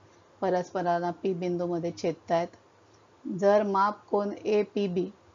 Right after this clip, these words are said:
माप कोन एपीबी ते दिलेलं आहे चौतीस अंश,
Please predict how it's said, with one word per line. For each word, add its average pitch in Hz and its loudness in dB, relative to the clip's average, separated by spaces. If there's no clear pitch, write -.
माप 185 -6
कोन 190 -4
एपीबी 196 -2
ते 190 0
दिलेलं 190 2
आहे 190 -2
चौतीस 190 2
अंश, 165 -4